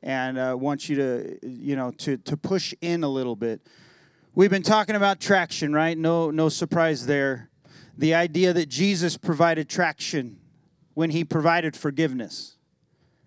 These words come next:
That his forgiveness is nothing that can, anyone can take away. There's no condemnation for those that are in Christ Jesus. There's nothing that takes that traction and removes it. And it isn't traction that only looks good for the straight,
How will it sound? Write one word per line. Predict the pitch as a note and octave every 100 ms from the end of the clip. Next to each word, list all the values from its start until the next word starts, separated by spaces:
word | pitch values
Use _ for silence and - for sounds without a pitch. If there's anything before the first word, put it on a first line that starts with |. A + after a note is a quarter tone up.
| _ _ _ _ -
That | D#3+
his | E3+ G3
forgiveness | - F3+ D#3 G#3 G3+ G3 F3 -
is | D#3+ A#2+ C#3
nothing | D3 E3+ G3 G3 F3
that | E3 E3
can, | - D3 - _
anyone | F#3 A3 G3+ F#3
can | D#3+ D#3+
take | E3 D#3
away. | D3+ D3+ D3+
There's | C#3+ C#3+ - _ _
no | D#3 G3+
condemnation | A#3 F#3 G3 G3 F3 E3+ G3+ - D#3 C#3+ D3+
for | D#3
those | D3 D#3 C#3+
that | C#3
are | C#3+
in |
Christ | C3 C3+ A#2+ -
Jesus. | B2+ A2+ C#3+ D#3+ - _ _ _ _ _
There's | - E3+ C#3+
nothing | F3 G3 - G3+ F#3+
that | E3+ E3 _ - _ -
takes | F#3+ G3 -
that | F#3 D#3
traction | - F#3 E3+ - F#3+
and | E3+ D#3
removes | D3+ D3+ E3 F3+ C#3+ B2+
it. | D3+ - - -
And | C#3+ F3
it | F3
isn't | G#3 G#3 F3
traction | G3+ F#3+ - G3+
that | F#3 E3+
only | F#3 F#3+
looks | F3+ F3+ -
good | - F3+
for | C#3 F3+
the | D#3
straight, | C#3+ - F#3 G3 E3